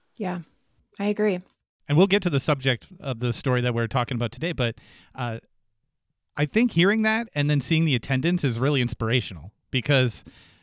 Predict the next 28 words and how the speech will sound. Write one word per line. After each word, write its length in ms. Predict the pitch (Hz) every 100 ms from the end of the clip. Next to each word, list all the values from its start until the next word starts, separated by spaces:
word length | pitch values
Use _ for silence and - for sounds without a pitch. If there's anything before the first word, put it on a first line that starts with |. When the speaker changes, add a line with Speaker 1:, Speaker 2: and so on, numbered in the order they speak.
| _ _ _ _ _ _ -
Speaker 2:
the 80 | 147
more 260 | 147 208
they 140 | 185 139
go 200 | 147 151
towards 460 | - 180 233 120
that 260 | 110 98 95 127
victim-centric, 1040 | 123 123 - 123 113 131 117 - 117 107
survivor-centric, 920 | - 120 120 117 117 - 113 120 113
family-centric 880 | - 123 120 117 127 113 131 117 110 -
advocacy, 720 | 143 156 135 120 123 107 104 _ _ _ _ _ _
it's 220 | - 147
not 200 | 160 196
hurting 320 | - 185 139 107
ticket 280 | 185 151
sales. 380 | - 98 - -
Speaker 1:
Yeah. 260 | 208 214 175 156
Speaker 2:
I 80 |
mean, 220 | 139 143 143
there's 260 | 160 147
thousands 560 | - 143 165 165 170 151
of 160 | 151
people 280 | - 214 -
<laughs> 60 | 208
going 260 | 160 135
to 80 | 117
this 220 | 107 104
thing 220 | - 110 104
still. 400 | - 104 78